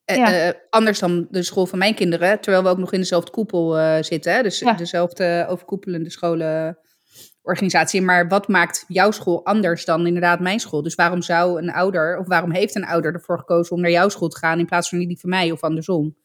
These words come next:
Speaker 2: Ja. Nou ja, precies.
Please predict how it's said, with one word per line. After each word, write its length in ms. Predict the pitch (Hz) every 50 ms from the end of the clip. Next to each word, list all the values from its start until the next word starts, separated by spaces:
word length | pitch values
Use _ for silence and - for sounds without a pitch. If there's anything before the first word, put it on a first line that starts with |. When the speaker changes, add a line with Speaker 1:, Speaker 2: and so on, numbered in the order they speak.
| _ _
Speaker 2:
Ja. 420 | - 254 247 233 - - - _ _ _ _ _ _ _ _ _ _ _ _ _ _ _ _ _ _ _ _ _ _ _ _ _ _ _ _ _ _ -
Nou 140 | 277 247
ja, 40 | 208 196
precies. 440 | - - - 262 294 - - -